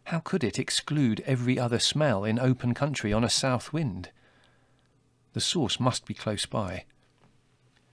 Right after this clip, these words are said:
Hazel wondered whether to send one of the rabbits to find out. Dandelion would be over the top and back almost as fast as a hare.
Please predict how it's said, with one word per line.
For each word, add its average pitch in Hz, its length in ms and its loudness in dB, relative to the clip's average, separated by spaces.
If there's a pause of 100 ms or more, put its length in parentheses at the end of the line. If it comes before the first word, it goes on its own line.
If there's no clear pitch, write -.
(540)
Hazel 143 260 2
wondered 110 300 4
whether 107 200 0
to 101 120 -4
send 107 260 2
one 107 160 0
of 95 80 -4
the 104 80 -2
rabbits 113 400 -2
to - 80 -12
find 104 260 -4
out. 104 360 -8 (840)
Dandelion 101 560 0
would 107 140 0
be 110 120 2
over 107 160 -2
the 107 80 -2
top - 280 -2
and 104 100 0
back 110 240 2
almost 113 280 0
as 110 100 -4
fast 107 280 0
as 107 80 -4
a 98 60 -6
hare. 101 440 -2